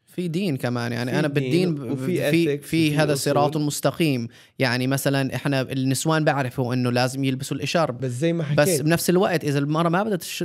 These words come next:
Speaker 1: تلبس الإشارب، هي لازم تعرف إنه هذا غلط بالدين. بنفس الوقت إنه هي الع-، هي اللي علاقتها مع الله، مش أنا. أنا
Speaker 2: مم.
Speaker 1: يعني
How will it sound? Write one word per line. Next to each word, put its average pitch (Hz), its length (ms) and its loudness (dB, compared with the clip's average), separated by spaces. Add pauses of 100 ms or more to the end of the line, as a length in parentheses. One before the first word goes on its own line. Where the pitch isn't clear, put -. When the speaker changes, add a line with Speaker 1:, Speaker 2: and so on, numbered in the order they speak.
(140)
Speaker 1:
تلبس 151 300 -2
الإشارب، 147 360 -2
هي 196 180 2
لازم 208 300 0
تعرف 165 420 0
إنه 147 240 0
هذا 160 240 2
غلط 156 440 2
بالدين. 147 640 2 (280)
بنفس 202 320 0
الوقت 208 400 2
إنه 190 240 0
هي 247 320 0
الع-، 190 200 -4
هي 233 260 -2
اللي 170 160 -2
علاقتها 165 420 0
مع 147 220 -4
الله، 147 240 0
مش 175 260 -4
أنا. 190 340 -2
أنا 180 140 2
Speaker 2:
مم. 170 120 -2
Speaker 1:
يعني 143 300 0